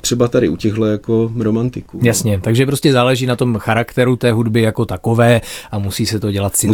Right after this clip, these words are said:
Speaker 2: citlivě.
Speaker 1: musí to být vlastně přeloženo do toho nového jazyka klavíru, tak bych to
Speaker 2: Mhm,
Speaker 1: řekl
Speaker 2: rozumím.
Speaker 1: jednoduše.
Speaker 2: Ano, tak to je podobné jako u překladu, že? Nebo
Speaker 1: Přesně
Speaker 2: u
Speaker 1: tak.
Speaker 2: podobných disciplín.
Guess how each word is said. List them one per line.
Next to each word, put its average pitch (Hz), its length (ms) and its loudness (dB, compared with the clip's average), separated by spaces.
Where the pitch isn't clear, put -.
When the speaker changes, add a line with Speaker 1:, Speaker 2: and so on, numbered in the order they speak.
Speaker 2:
citlivě. 131 160 4
Speaker 1:
musí 143 220 4
to 165 100 4
být 156 160 2
vlastně 147 260 2
přeloženo 151 560 4
do 131 240 6
toho 139 280 2
nového 135 360 4
jazyka 127 400 2
klavíru, 98 400 0
tak 92 180 -4
bych 104 120 2
to 131 60 4
Speaker 2:
Mhm, 123 100 4
Speaker 1:
řekl 113 180 0
Speaker 2:
rozumím. 95 160 4
Speaker 1:
jednoduše. 104 360 2
Speaker 2:
Ano, 101 140 -4
tak 165 160 -2
to 202 60 4
je 175 60 4
podobné 131 300 2
jako 123 160 0
u 113 60 -2
překladu, 107 560 -2
že? 101 220 0
Nebo 98 140 -4
Speaker 1:
Přesně 143 340 2
Speaker 2:
u - 20 0
Speaker 1:
tak. 127 120 0
Speaker 2:
podobných 107 360 0
disciplín. 104 520 -2